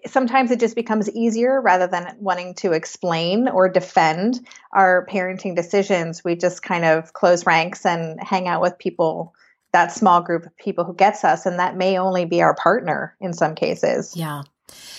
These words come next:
Speaker 2: Yeah, I know you talk about, like, the cost of isolation and what that's doing. And can you give people y-, and just a tip, one tip on how to get out of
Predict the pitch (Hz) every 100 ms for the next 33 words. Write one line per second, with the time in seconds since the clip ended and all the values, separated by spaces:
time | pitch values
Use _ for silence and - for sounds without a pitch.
0 | - - 208 170 160 185 190 185 185 175
1 | 165 156 180 160 - - 175 170 170 156
2 | 147 156 156 165 160 160 156 156 165 156
3 | 156 156 160 202 196 196 214 208 202 220
4 | 214 185 175 170 165 - - - - -
5 | _ _ _ _ _ - 220 - 226 208
6 | 190 180 - _ - 240 - 220 220 226
7 | 202 214 214 226 202 - 185 170 165 -
8 | - 180 175 175 190 165 170 160 170 160
9 | 156 - 160 151 147 165 -